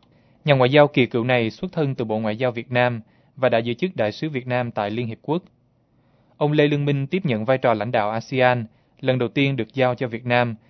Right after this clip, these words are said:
vào một thời điểm có nhiều căng thẳng vì những hành động ngày càng có tính chất quyết liệt hơn của Trung Quốc ở Biển Đông. Trung Quốc đòi chủ quyền gần như toàn bộ vùng biển được cho là giàu trữ lượng dầu khí và nguồn cá. Các thành viên asean là Brunei,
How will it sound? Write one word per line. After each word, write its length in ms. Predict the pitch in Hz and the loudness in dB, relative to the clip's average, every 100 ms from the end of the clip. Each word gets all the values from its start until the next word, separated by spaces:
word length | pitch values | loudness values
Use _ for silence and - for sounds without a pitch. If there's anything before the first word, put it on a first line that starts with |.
| _ _ | _ _
vào 120 | 131 127 | -2 0
một 140 | 120 | 0
thời 120 | 131 | -2
điểm 280 | 117 107 143 | -2 -2 -4
có 120 | 160 | -2
nhiều 240 | 170 143 104 | 0 -2 -2
căng 220 | 131 131 | -4 -6
thẳng 280 | 110 104 135 | -6 -8 -6
vì 100 | 110 | -6
những 160 | 113 | -6
hành 160 | 139 113 | -6 -6
động 260 | 104 107 | -6 -6
ngày 180 | 117 110 | -6 -6
càng 300 | - 113 107 | -4 -4 -4
có 80 | 113 | -6
tính 180 | 139 151 | -8 -4
chất 180 | 175 175 | -6 -4
quyết 200 | 190 190 | -6 -4
liệt 180 | 113 - | -6 -6
hơn 220 | 127 120 | -8 -6
của 120 | 110 | -8
Trung 180 | 110 120 | -8 -6
Quốc 180 | - - | -6 -6
ở 100 | 117 | -8
Biển 200 | 107 117 | -6 0
Đông. 220 | 123 110 - _ _ _ _ _ _ _ _ _ _ | 0 0 -6 _ _ _ _ _ _ _ _ _ _
Trung 120 | 165 | -2
Quốc 200 | 196 202 | -2 2
đòi 220 | 147 120 | 4 4
chủ 140 | 104 131 | 4 -2
quyền 260 | 143 127 113 | 0 0 0
gần 180 | 113 113 | -2 -2
như 120 | 131 | -4
toàn 320 | 131 117 110 | 0 0 0
bộ 240 | 107 101 | -2 -4
vùng 180 | 113 110 | -6 -8
biển 300 | 107 104 139 | -6 -6 -6
được 180 | 147 - | -10 -4
cho 240 | 139 131 | 0 0
là 100 | 123 | -2
giàu 280 | 110 113 110 104 | -4 -2 -2 -2
trữ 100 | 120 | -4
lượng 220 | 107 107 | -4 -4
dầu 120 | 104 | -8
khí 260 | - 123 151 | -6 -6 -6
và 140 | 131 | -6
nguồn 220 | 110 101 | -6 -8
cá. 320 | 113 113 139 180 _ _ _ _ _ _ _ | -4 -4 -4 -10 _ _ _ _ _ _ _
Các 120 | 208 | -4
thành 120 | 160 | -2
viên 160 | 123 127 | 0 0
asean 580 | 135 - 143 139 131 123 | -2 -2 0 0 0 0
là 180 | 113 101 | -2 -2
Brunei, 420 | 135 123 123 120 | -4 0 2 0